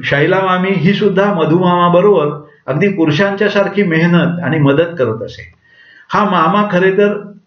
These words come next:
शिकलेला होता. काही काळ त्याने शिक्षक म्हणून शाळेत नोकरीही केलेली होती. दुकान, सॉमिल असे उद्योगही त्याने करून पाहिले, पण त्यात फारसा आर्थिक लाभ झाला नाही. हा मामा अतिशय रागीट,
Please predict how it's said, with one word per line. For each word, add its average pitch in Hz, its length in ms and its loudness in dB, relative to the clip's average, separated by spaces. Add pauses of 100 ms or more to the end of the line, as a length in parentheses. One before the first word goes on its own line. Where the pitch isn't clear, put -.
(140)
शिकलेला 208 480 2
होता. 107 500 -6 (260)
काही 175 240 0
काळ 190 160 2
त्याने 190 300 0
शिक्षक 190 440 0
म्हणून 180 300 0
शाळेत 165 360 2
नोकरीही 196 500 2
केलेली 156 400 0
होती. 101 360 -8 (480)
दुकान, 160 540 0
सॉमिल 160 800 0
असे 147 200 2
उद्योगही 190 600 2
त्याने 190 220 -2
करून 151 320 0
पाहिले, 160 600 -2 (360)
पण 190 180 0
त्यात 196 140 2 (120)
फारसा 160 340 0
आर्थिक 196 460 -2
लाभ 165 260 2
झाला 117 220 0
नाही. - 280 -8 (580)
हा 190 180 -2
मामा 165 560 0
अतिशय 180 380 0
रागीट, 165 640 -2